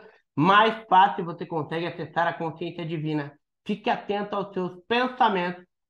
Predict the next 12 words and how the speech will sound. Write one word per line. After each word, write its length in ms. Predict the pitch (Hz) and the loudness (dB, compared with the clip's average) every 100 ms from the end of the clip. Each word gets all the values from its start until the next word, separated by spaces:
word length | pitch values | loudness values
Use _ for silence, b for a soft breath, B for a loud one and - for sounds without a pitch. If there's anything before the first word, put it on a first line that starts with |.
| _ - | _ 4
ao 220 | 208 196 | 6 8
longo 300 | 190 196 180 | 6 4 2
do 120 | 180 | -2
dia 400 | 147 151 180 190 233 | -4 -4 -4 -4 -6
e 40 | |
procure 440 | 196 180 185 175 | -6 -4 -4 -4
sempre 240 | 185 180 - | -6 -8 -8
transformá-los 680 | 180 170 165 151 160 165 | -10 -8 -4 0 0 0
em 120 | 160 151 | -4 -8
pensamentos 440 | 151 151 151 151 139 | -10 -8 -8 -6 -2
luminosos, 640 | 208 240 175 175 180 - | -2 2 2 2 0 -6
positivos 580 | 170 135 127 196 196 | -8 -10 -8 -8 -6